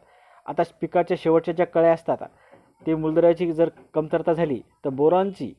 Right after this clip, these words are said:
कोणती बोरॉनची जर लक्ष-, अं, मूलद्रव्याची ल-, कमी, कमतरता झाली, तर त्या पिकाच्या शेवटच्या ज्या कळ्या असतात, त्याच्यावर हा परिणाम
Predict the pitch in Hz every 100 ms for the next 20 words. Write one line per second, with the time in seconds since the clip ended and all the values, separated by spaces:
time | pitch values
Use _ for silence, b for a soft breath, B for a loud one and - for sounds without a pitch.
0 | _ _ 139 151 185 170 143 147 165 165
1 | 170 170 160 156 151 - - 143 139 135
2 | 135 139 151 160 160 165 156 151 156 160
3 | 160 151 147 147 151 156 170 151 - b
4 | b b - 156 160 170 160 - 147 156
5 | 156 151 151 151 160 151 147 160 165 -
6 | 131 - 127 143 135 139 135 131 143